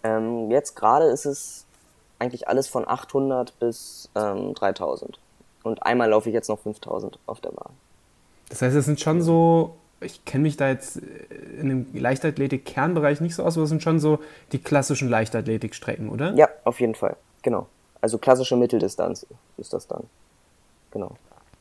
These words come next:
Speaker 2: Ähm, habt ihr bei euch in der Trainingsgruppe denn auch Leute, die, die weiterlaufen als das? Oder s-,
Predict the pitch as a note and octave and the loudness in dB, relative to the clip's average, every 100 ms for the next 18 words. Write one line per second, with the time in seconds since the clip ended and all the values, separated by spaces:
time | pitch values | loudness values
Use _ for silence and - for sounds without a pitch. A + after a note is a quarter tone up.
0 | _ _ - - A#2 - - - C#3+ D3 | _ _ -14 -6 -4 -4 -6 -2 0 0
1 | - C3+ D3 B2 - A#2+ D#3+ E3+ - D#3 | 0 -2 -2 -4 -2 -2 -2 -2 -6 -2
2 | D#3 C3 C3 A#2+ - A#2+ A2 B2 C#3 B2 | 0 0 -2 -4 -6 -2 0 0 -2 -2
3 | A#2+ A#2+ A#2 A#2+ A#2 A#2 A#2+ - F#3 F#3+ | -2 -2 -4 -4 -6 -4 -4 -4 -2 -2
4 | G3+ G3+ - G#3 - G3 A#3 - D3 C#3+ | -2 -4 -6 -8 -6 -4 -4 -2 0 0
5 | C#3+ C3 C3 | 0 -2 -4